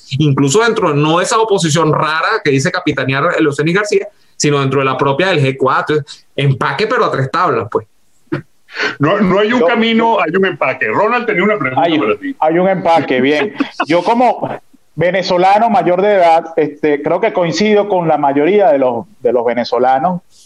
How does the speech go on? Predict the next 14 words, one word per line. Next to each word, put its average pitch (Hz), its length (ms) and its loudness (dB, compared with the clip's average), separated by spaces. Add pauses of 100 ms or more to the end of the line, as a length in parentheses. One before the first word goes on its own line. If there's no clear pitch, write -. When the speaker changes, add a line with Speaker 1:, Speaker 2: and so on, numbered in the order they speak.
(240)
Speaker 3:
opositores. 127 800 -2 (320)
Y 143 140 2
es 170 240 0
que 214 360 0
después 147 360 -2
de 185 60 2
estas 196 360 0
dos 160 460 -2
cachetadas 175 460 0
que 202 100 0
nos 175 140 2
han 190 160 0
dado 165 420 2
y, 135 200 4